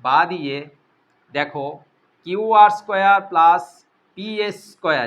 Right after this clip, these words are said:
যেমন আছে আমরা লিখে দেব কিউআর স্কয়ার প্লাস পি এস স্কয়ার সমান, এপারে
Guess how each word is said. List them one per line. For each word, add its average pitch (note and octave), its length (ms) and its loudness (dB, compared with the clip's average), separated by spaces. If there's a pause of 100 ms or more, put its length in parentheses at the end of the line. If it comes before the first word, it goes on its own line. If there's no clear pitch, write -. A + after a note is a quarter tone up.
যেমন D#3+ 320 -6
আছে E3+ 160 -8 (100)
আমরা D#3+ 240 -8
লিখে D3 240 -12
দেব G#2 120 -10 (680)
কিউআর E3+ 1400 -4 (120)
স্কয়ার D3 520 -4 (360)
প্লাস B2+ 400 -2 (540)
পি D#3 160 -12 (560)
এস D3+ 140 -10 (380)
স্কয়ার A#2 420 -8 (500)
সমান, D3+ 400 -4 (760)
এপারে F3 320 0